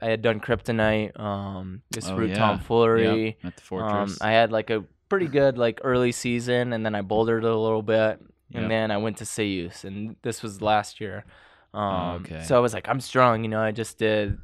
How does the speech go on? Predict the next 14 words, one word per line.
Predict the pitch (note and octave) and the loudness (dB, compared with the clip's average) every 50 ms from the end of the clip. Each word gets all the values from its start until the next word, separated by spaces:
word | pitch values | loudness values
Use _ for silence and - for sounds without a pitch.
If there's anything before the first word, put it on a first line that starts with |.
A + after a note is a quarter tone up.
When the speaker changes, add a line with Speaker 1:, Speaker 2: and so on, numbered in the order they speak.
| - - | -14 -14
Speaker 1:
you | - A2+ G#2+ | -10 -8 -6
know, | G#2 G2+ G2+ G#2 - _ _ _ _ | -6 -6 -8 -8 -12 _ _ _ _
the | - | -16
first | A2+ - - A2+ G#2+ - - | -10 -4 -2 -2 -2 -2 -4
fourteen | - A2 G#2 G2+ - A2 G#2 | -6 -6 -6 -6 -6 -8 -8
plus | G#2+ G#2 A#2 G#2+ G#2 G2+ - - | -6 -2 0 0 0 0 -4 -6
in | |
the | G2+ G2+ | -8 -8
United | G2+ G2+ G2 - | -6 -6 -8 -8
States, | - - A#2+ A#2 A2+ A2+ A2 G#2+ - - | -8 -2 0 2 2 2 2 0 -4 -8
you | A2 G#2+ | -8 -8
know, | G#2 G2+ G2 G2 | -6 -6 -6 -6
like, | F#2+ F#2+ F#2+ F#2+ | -6 -6 -6 -8
I'm, | - - A2+ A2 G#2+ G2 | -6 -6 -6 -6 -8 -10